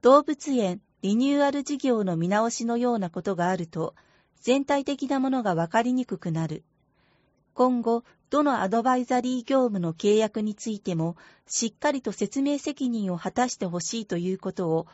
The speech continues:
申し添えて賛成する。委員会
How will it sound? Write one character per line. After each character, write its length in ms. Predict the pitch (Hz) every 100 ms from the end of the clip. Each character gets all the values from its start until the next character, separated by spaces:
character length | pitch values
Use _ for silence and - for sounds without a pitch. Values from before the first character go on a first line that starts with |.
| _ _ 208
申 220 | 247 254
し 140 | 277
添 240 | - 247 202
え 40 |
て 280 | - 160 - -
賛 280 | - 196
成 240 | 196 185 175
す 180 | - 147
る。 180 | 156 - _ _ _ _ _ _ _ _ _ _ _ _ _ _ 226
委 80 |
員 260 | 254 302 294
会 380 | - 175 175